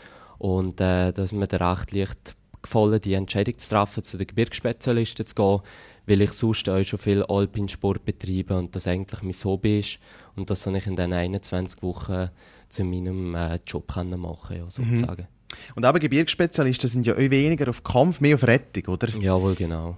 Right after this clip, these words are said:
Speaker 2: Und da, die werden den Link grad später noch mal machen. Äh, jetzt wollte ich grad fragen, im, in der R S hast ja du jemand Wichtiges kennengelernt. Du musst mal ein bisschen etwas erzählen darüber.
Speaker 1: Ja, es war eigentlich so ein bisschen der Wegweiser gewesen für mich. Äh, ich bin mal im Ausgang gewesen,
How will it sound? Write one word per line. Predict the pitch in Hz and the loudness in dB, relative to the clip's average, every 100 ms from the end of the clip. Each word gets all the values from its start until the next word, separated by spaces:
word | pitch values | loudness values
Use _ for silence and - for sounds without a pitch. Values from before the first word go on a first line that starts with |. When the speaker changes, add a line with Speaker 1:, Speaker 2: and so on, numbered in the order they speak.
| - | -2
Speaker 2:
Und | 120 120 - - | 2 2 0 4
da, | 120 147 180 - 117 147 | 8 10 10 6 0 0
die | |
werden | 127 117 | 4 4
den | 127 | 4
Link | 135 147 | 2 0
grad | 139 - | -2 2
später | 110 127 165 | 6 6 6
noch | 175 | 4
mal | 175 | 4
machen. | 170 175 - - 226 | 6 4 4 2 2
Äh, | 135 139 | 4 4
jetzt | 143 - | 4 0
wollte | 175 | 0
ich | - | 0
grad | 143 | 0
fragen, | 143 127 151 - | 4 4 4 0
im, | 117 113 101 - | -2 -2 -6 -12
in | - 120 | -6 0
der | 139 123 | 0 4
R | 131 143 | 4 4
S | - | 2
hast | 113 | 0
ja | 107 | 0
du | 127 | -2
jemand | 123 113 | -2 0
Wichtiges | 135 - - - | 2 0 -2 -2
kennengelernt. | - 113 123 123 117 85 82 - - - - _ - | 0 2 2 0 0 -2 -2 -8 -10 -12 -20 _ -12
Du | 127 | -2
musst | 127 | 2
mal | 127 | 4
ein | 123 | 2
bisschen | 117 123 | 0 -2
etwas | - - | -2 -4
erzählen | - 117 101 101 | -2 2 2 2
darüber. | 101 98 - - | -2 -4 -8 -8
Speaker 1:
Ja, | 101 98 98 | 0 2 4
es | 101 107 | 2 0
war | 110 | 0
eigentlich | 104 113 104 | 0 2 0
so | 104 | 0
ein | 95 | -2
bisschen | - - 101 | -4 -2 2
der | 101 | 4
Wegweiser | 110 123 120 123 | 2 -2 -2 -6
gewesen | - 123 | -4 -4
für | 117 113 | -2 0
mich. | 113 117 - - | 2 0 -2 0
Äh, | 90 90 | 2 2
ich | 92 | 0
bin | 101 | -2
mal | 95 95 | 0 0
im | 98 | 0
Ausgang | 123 - 135 139 | -2 0 0 0
gewesen, | - 123 117 | 0 2 2